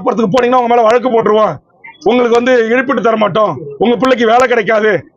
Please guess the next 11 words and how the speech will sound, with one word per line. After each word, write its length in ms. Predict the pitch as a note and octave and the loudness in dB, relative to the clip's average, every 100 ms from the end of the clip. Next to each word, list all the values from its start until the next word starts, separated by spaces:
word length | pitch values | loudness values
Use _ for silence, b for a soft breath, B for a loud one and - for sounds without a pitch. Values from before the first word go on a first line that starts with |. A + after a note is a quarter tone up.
| - | -4
அப்படின்னு 320 | G#3+ D4+ G#3 A3 | -2 0 0 0
மிரட்டுகிற 480 | C4+ - B3+ B3+ A#3 | 0 0 0 0 0
இந்த 100 | G3+ | 0
மிரட்டலை 360 | A3 B3+ F#3+ C4 A#3+ | 0 -2 -2 -2 0
கைவிட 280 | A#3+ A#3+ G#3 | 0 0 2
வேண்டும். 300 | A#3 A#3+ E3 - - _ _ _ _ - F3 | 0 0 -4 -6 -20 _ _ _ _ -4 -2
மக்கள் 340 | G3+ - C#4+ A3+ | 0 -2 -2 0
போராடவில்லை 420 | C4 C4 B3+ B3 A#3 | 2 2 2 2 2
என்றாலும் 340 | A#3+ A3 G#3 G#3 | 2 2 2 -2
மக்களுக்காக 520 | - C4+ C4 C4 B3+ B3 | 0 -2 0 2 2 2
இருக்கிற, 200 | A3+ | 2